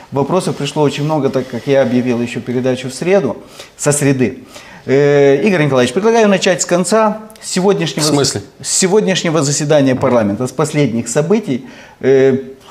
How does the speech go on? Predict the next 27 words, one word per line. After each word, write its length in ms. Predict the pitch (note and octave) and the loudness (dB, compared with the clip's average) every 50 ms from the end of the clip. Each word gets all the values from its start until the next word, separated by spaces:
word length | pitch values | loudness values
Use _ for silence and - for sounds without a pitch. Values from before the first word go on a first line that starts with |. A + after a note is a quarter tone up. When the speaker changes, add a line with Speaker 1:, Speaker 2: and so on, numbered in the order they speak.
| - - | -12 -6
Speaker 1:
я 160 | C#3+ E3 E3 | -2 0 0
не 100 | D3 D3 | 2 0
знаю, 280 | D3 D3+ G3 F#3 E3+ C#3+ | 0 2 2 2 2 2
сессия 440 | - - F#3+ D#3+ - - D#3 D3 C#3 | 2 0 0 0 0 2 2 2 2
ещё 260 | C#3 C3+ - D#3+ D3+ | 2 2 0 2 2
не 120 | C#3+ C#3 | 2 4
закончилась, 540 | B2+ B2+ D3 C#3+ - G3 G3+ F#3+ D#3+ D3 C#3 | 2 2 0 0 0 -2 -2 0 0 0 0
по-моему, 440 | - C#3 C3+ C#3 C3+ C3+ B2+ A#2+ A#2+ | 0 0 0 2 2 2 2 2 0
заседание 640 | A2+ B2+ A2+ - A#2 A#2+ B2+ A#2 A2+ A2+ G#2+ A#2 B2 | 0 -4 -4 -2 0 0 2 2 2 2 0 0 0
идёт, 340 | B2 D#3 F#3+ G#3+ G#3+ G#3+ | 0 2 2 2 2 0
но 120 | C#3 C#3+ C#3+ | -2 -2 -2
сегодня 400 | C#3 - C#3 C#3 C#3 B2+ B2 A2+ | -2 -2 -2 0 0 0 0 -2
последнее, 640 | - A#2 A2 - C3+ B2+ A#2+ G#2+ A#2 G#2+ G#2+ G#2+ G#2+ - - - - - - - - | -4 -6 -6 -4 -2 -2 -2 -2 -4 -6 -6 -6 -10 -14 -20 -20 -20 -20 -20 -12 -6
э, 300 | - A2 B2 A#2+ A#2+ A2 | -2 0 2 2 2 2
заседание 560 | A2 B2 A#2+ - A#2 A#2+ C3 A2+ A2 G#2+ G2+ | 0 -2 -2 -2 0 0 2 2 2 0 -2
весенне-летней 680 | G#2 G#2+ - A#2+ A2 G#2+ G#2+ G#2 G#2+ G2+ G2+ - G2 | -2 -4 -4 -2 -2 -2 -2 -2 -4 -4 -6 -6 -8
сессии 300 | G2 - G2+ F#2+ - G#2+ | -6 -6 -8 -6 -6 -8
парламента. 640 | F#2+ F#2+ D#3 D#3 F#3 A3+ B3+ B3+ A#3 G#3 F3+ - D#3+ | -6 -2 0 2 2 4 4 4 2 2 2 2 0
И, 140 | D3 D#3 F#3+ | 0 0 0
как 180 | - G3 F#3+ F#3+ | 0 0 0 0
мы 80 | F#3 | 0
уже 160 | F3+ E3 D#3+ | 0 0 0
привыкли, 480 | D3 D3+ D#3 D3+ F3+ G3+ G3 F3+ D3+ D3 | -2 0 0 0 0 0 0 0 0 2
на 140 | A2 B2 C3 | 2 2 2
протяжении 640 | - C3+ B2+ C3 C#3 C3 C#3+ D#3 D3 C#3 C3 B2 A#2+ | 0 -2 -2 -2 -2 -2 0 0 2 2 2 0 0
многих 440 | A#2 B2+ B2+ B2 A2+ A2+ A2 - | 0 0 0 0 0 -2 -4 -2
лет 280 | E3+ F3 F#3+ G3 G3 - | 0 2 2 0 0 -4